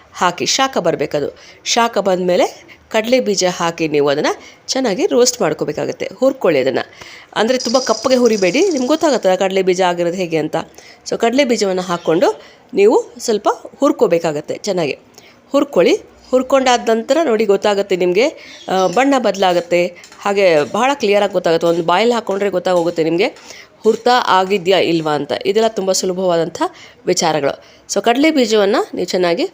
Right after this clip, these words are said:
ಹುರ್ಕೊಂಡ ನಂತರ ಎರಡು ಮೂರು ಸ್ಪೂನ್ ಎಣ್ಣೆ ಹಾಕ್ಕೊಳ್ಳಿ, ಒಂದು ಸ್ಪೂನು ಸಾಸಿವೆ ಹಾಕ್ಕೊಳ್ಳಿ. ಒಂದು ಸ್ಪೂನ್ ಸಾಸಿವೆ ಹಾಕ್ಕೊಂಡ್ರೆ ಅದೆಲ್ಲ ಸಾಸಿವೆ ಚಿಟ ಚಿಟ ಅಂದ ತಕ್ಷಣ ಆ, ಆ ಒಂದು ಬಿಸಿಗೆನೆ ನೀವು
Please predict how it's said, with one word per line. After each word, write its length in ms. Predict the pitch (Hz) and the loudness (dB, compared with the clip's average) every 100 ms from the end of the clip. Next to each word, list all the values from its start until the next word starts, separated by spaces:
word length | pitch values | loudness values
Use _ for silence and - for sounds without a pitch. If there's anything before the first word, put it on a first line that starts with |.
| _ _ | _ _
ಹುರ್ಕೊಂಡ 460 | - 220 220 202 180 | 0 0 2 0 0
ನಂತರ 400 | 165 151 143 151 226 285 - - _ _ _ - | 0 -2 0 0 0 -2 -10 -20 _ _ _ -4
ಎರಡು 180 | 240 247 | -2 -2
ಮೂರು 160 | 294 | -4
ಸ್ಪೂನ್ 280 | - 302 285 | -6 -4 -2
ಎಣ್ಣೆ 200 | 208 190 | -2 -2
ಹಾಕ್ಕೊಳ್ಳಿ, 440 | 190 160 160 180 370 - - - | -4 -6 -4 -4 -6 -12 -20 -6
ಒಂದು 160 | 302 | -6
ಸ್ಪೂನು 600 | 370 - 202 170 294 - - | -6 -6 -4 -4 -6 -12 -12
ಸಾಸಿವೆ 500 | - 180 185 - 170 | -6 -4 -4 -6 -8
ಹಾಕ್ಕೊಳ್ಳಿ. 380 | 139 - 143 - - - - - - | -8 -10 -12 -12 -14 -14 -20 -12 -6
ಒಂದು 160 | 233 | -4
ಸ್ಪೂನ್ 260 | - 302 320 | -2 -2 0
ಸಾಸಿವೆ 380 | 277 254 - 262 | 0 -2 -4 -6
ಹಾಕ್ಕೊಂಡ್ರೆ 720 | 226 214 202 233 392 - - - | -4 -4 -2 -4 -6 -12 -12 -4
ಅದೆಲ್ಲ 280 | 214 226 | 0 0
ಸಾಸಿವೆ 360 | 226 226 226 214 | 0 -2 -2 -4
ಚಿಟ 140 | 208 | -4
ಚಿಟ 180 | 226 220 | -2 -2
ಅಂದ 160 | 202 185 | -2 -2
ತಕ್ಷಣ 240 | 196 262 403 - - _ - | -6 -4 -4 -6 -20 _ -2
ಆ, 360 | 196 - 254 | 0 2 2
ಆ 40 | 311 | 2
ಒಂದು 240 | 269 247 | 2 0
ಬಿಸಿಗೆನೆ 600 | 202 208 220 185 208 415 - - - | -2 -2 0 0 2 0 -4 -18 -10
ನೀವು 380 | 196 196 190 392 | 2 4 4 2